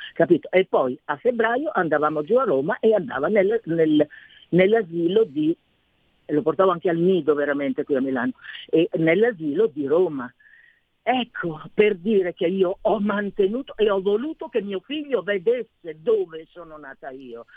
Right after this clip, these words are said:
dove sono cresciuta, dove si è formato un carattere, anche forte, un carattere forte, certamente. Uè,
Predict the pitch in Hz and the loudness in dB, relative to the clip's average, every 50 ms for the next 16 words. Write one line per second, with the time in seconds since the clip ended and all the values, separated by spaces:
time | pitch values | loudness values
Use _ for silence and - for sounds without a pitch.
0 | - - - 175 175 196 254 254 226 185 160 165 151 139 - 180 156 151 143 - | -20 -18 -12 -4 -2 0 2 2 0 0 -2 -2 -4 -4 -4 -6 -6 -6 -6 -6
1 | 165 143 139 - - 143 127 120 110 - - 120 120 - - - - - 185 180 | -6 -6 -6 -6 -6 -6 -6 -6 -6 -8 -10 -12 -12 -12 -16 -18 -8 -6 -2 0
2 | 180 285 269 226 196 175 156 160 - - 165 160 151 - 165 160 165 160 151 156 | 2 2 2 0 0 -2 -4 -8 -8 -6 -6 -6 -4 -4 -6 -4 -4 -4 -4 -4
3 | - 156 156 165 160 - - 151 147 139 120 123 - - 139 123 135 - - 277 | -4 -4 -4 -4 -6 -4 -4 -2 -2 -2 -4 -6 -8 -10 -10 -10 -6 -4 -2 -2
4 | 294 220 - - - - - 202 - 247 202 _ - 123 127 190 - 302 285 165 | -2 -2 -6 -10 -12 -8 -6 -4 -4 -6 -6 _ -12 -12 -10 -8 -6 -6 -6 -6
5 | 135 - - 131 127 110 - 196 208 160 131 - - 127 113 - 156 156 - - | -6 -8 -10 -10 -10 -8 -4 -4 -4 -4 -4 -6 -8 -6 -2 -2 -2 -2 -2 -2
6 | 151 165 220 247 254 - - 156 - _ - - - - - 202 190 | -2 -2 0 -2 -2 -6 -10 -16 -20 _ -20 -20 -8 -2 0 0 0